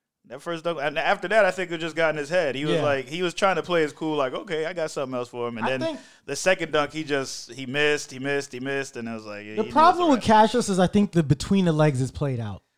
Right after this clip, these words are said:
Speaker 1: <sighs>
Speaker 2: I, I just, you're not getting a, a fifty anymore for going between your legs.
Speaker 1: But it's how it looked good to me. I was like, everybody was, it looked like a good dunk. Like,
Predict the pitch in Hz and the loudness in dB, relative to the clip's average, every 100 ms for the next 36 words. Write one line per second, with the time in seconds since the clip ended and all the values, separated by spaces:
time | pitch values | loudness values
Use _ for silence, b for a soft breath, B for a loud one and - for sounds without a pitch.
0 | _ _ _ _ _ 180 170 143 190 - | _ _ _ _ _ -14 -10 -6 -4 0
1 | 196 190 208 160 - 165 202 214 226 185 | 2 4 2 0 -2 4 6 6 4 4
2 | 220 214 202 190 180 - 220 214 190 180 | 4 6 4 4 2 4 4 4 4 6
3 | 175 165 151 160 160 147 156 165 147 147 | 8 6 6 6 6 4 0 2 4 4
4 | 127 95 - _ _ _ _ 185 320 - | 2 -2 -14 _ _ _ _ -10 -6 0
5 | 190 143 208 202 - 165 220 262 165 139 | 2 2 0 -2 -2 -4 -4 -2 -2 -2
6 | 127 147 147 139 196 214 208 208 165 165 | -2 0 0 0 0 2 2 0 -4 -10
7 | 175 208 190 185 160 139 180 151 147 190 | -6 -8 -6 -8 -8 -8 -8 -6 -6 -6
8 | 113 113 110 | -8 -10 -12